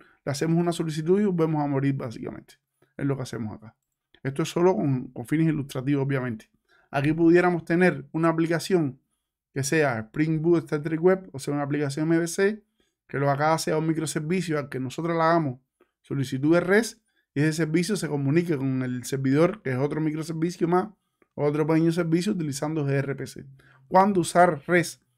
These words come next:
o cuándo usar G R P C? En el otro video explicamos algunos elementos asociados y sobre todo la ventaja que tiene G R P C, que es mucho más rápido que res por el tema de la comunicación binaria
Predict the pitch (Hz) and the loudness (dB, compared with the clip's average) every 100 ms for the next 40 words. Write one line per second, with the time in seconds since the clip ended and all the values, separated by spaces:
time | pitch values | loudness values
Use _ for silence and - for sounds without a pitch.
0 | _ - 139 165 185 170 - 170 170 170 | _ -10 -2 0 0 0 0 2 2 2
1 | 160 147 202 190 165 156 170 160 156 170 | -2 -2 0 2 2 0 0 2 4 4
2 | 180 214 _ _ _ 143 139 135 165 170 | 2 -4 _ _ _ -8 -4 0 2 2
3 | 143 151 160 143 143 147 151 151 - _ | 0 0 0 0 0 -2 -4 -8 -8 _
4 | _ _ _ - 135 131 - 160 180 190 | _ _ _ -10 -8 -6 -2 2 4 2
5 | - _ _ _ - 170 165 147 147 170 | -4 _ _ _ -2 -2 0 -2 2 4
6 | 180 156 139 135 160 156 147 151 151 156 | 4 2 0 -2 0 0 0 0 0 -2
7 | 147 143 156 147 143 - 156 156 156 151 | -4 -4 -4 -4 -6 -6 -6 -4 -2 -2
8 | 143 147 147 156 _ _ _ _ - 139 | -2 -2 -2 -4 _ _ _ _ -8 -4
9 | 135 185 185 - 147 135 135 160 165 147 | 2 2 2 -10 -6 -4 -2 0 0 0
10 | 135 127 123 120 147 143 139 151 151 156 | -2 -4 -6 -6 -4 0 0 0 0 -2
11 | 151 | -4